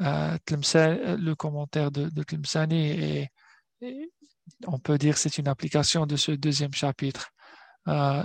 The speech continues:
si on prend, eh, eh ben, le, le commentaire d-, euh, d'Ibn Arabi,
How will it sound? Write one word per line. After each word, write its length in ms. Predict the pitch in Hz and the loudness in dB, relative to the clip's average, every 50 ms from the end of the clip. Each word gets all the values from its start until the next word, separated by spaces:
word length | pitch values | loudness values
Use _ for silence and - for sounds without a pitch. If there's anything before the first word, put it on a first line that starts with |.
| 196 | 0
si 320 | 190 - - - - 175 165 | 0 0 0 2 4 4 4
on 100 | 160 151 | 4 4
prend, 480 | - - 185 185 170 165 156 160 - - | 4 4 6 6 8 6 4 2 -2 -2
eh, 160 | 170 165 180 | -2 0 0
eh 40 | 156 | 0
ben, 260 | 147 151 147 180 269 226 | 0 2 0 0 0 -2
le, 320 | 175 151 160 196 170 160 | -4 -6 -4 -2 -2 -2
le 120 | 175 160 143 | -2 -2 0
commentaire 500 | - 165 165 165 151 - - 165 151 143 | 2 2 4 4 4 4 4 4 4 4
d-, 120 | 143 175 202 | 2 2 2
euh, 600 | 170 151 147 143 139 139 139 139 143 175 190 196 | 2 2 2 4 4 4 4 4 2 0 -2 -2
d'Ibn 220 | 143 147 143 143 | -2 -2 -2 -2
Arabi, 460 | 135 139 143 147 143 139 147 156 151 | -2 -2 0 -2 -2 -2 -4 -6 -6